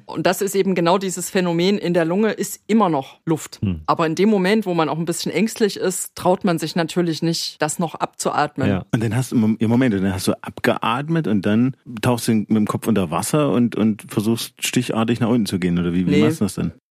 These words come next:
Speaker 1: Beim Abtauchen bist du quasi senkrecht mit dem Kopf nach oben.
Speaker 3: Ach so.
Speaker 1: Du solltest vermeiden, mit den Flossen zu schlagen, weil dich das dann natürlich wieder
Speaker 3: Wieder
Speaker 1: nach oben
Speaker 3: hochbringt,
Speaker 1: bringt.
Speaker 3: ja.
Speaker 1: Einfach ganz stillhalten und dann lässt du aus deinem Tarierjacket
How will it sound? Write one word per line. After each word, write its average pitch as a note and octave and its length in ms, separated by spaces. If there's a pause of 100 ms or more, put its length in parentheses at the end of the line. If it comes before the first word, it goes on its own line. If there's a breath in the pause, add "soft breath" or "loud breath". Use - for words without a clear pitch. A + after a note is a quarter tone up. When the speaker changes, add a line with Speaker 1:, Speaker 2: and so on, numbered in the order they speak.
(160)
Speaker 1:
Beim E3 120
Abtauchen G3 600
bist F3 240
du E3+ 60
quasi D#3 720
senkrecht A3 640
mit G3+ 100
dem F3+ 60
Kopf G3 280
nach G3 120
oben. C3+ 360 (120)
Speaker 3:
Ach - 140
so. - 400
Speaker 1:
Du D#3+ 60
solltest F3+ 380
vermeiden, F3+ 520
mit F3+ 100
den D#3 100
Flossen G3 320
zu A#3 160
schlagen, A3+ 440
weil F3 100
dich E3 160
das - 200
dann D#3+ 140
natürlich D#3 440
wieder D3+ 160
Speaker 3:
Wieder C#3 100
Speaker 1:
nach - 60
oben G#3 220
Speaker 3:
hochbringt, E3+ 360
Speaker 1:
bringt. - 60
Speaker 3:
ja. F#2+ 420
Speaker 1:
Einfach G#3 480
ganz F3+ 240
stillhalten A#3+ 540
und F3+ 80
dann E3+ 160
lässt F#3+ 240
du - 20
aus D3 220
deinem D#3 480
Tarierjacket G3+ 800